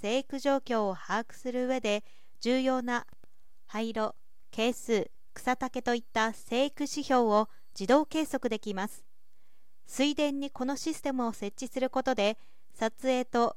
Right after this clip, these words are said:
画像のクラウドへのアップロードが毎日自動で行われます。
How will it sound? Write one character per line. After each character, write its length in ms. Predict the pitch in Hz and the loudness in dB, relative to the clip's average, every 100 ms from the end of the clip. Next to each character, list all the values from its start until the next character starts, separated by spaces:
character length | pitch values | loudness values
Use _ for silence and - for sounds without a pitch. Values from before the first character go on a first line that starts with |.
| - | -4
画 140 | 202 202 | -4 2
像 200 | 269 277 | 2 2
の 140 | 277 | -2
ク 160 | - 233 | 0 2
ラ 140 | 277 | 2
ウ 20 | |
ド 160 | 294 302 | 4 2
へ 100 | 285 | 2
の 200 | 247 - | 0 -2
ア 40 | |
ッ 60 | 196 - | -4 2
プ 80 | |
ロ 100 | 285 | 4
ー 40 | 277 | 4
ド 140 | 233 | 4
が 220 | 208 208 - - - | 4 2 0 -12 -2
毎 220 | 226 262 | 2 2
日 220 | 226 - | 0 -4
自 180 | 180 185 | -6 0
動 200 | 226 269 | 4 6
で 80 | 269 | 4
行 220 | 262 269 | 2 2
わ 180 | 254 254 | 2 2
れ 120 | 240 | 2
ま 160 | 226 240 | 0 -2
す。 160 | - | -6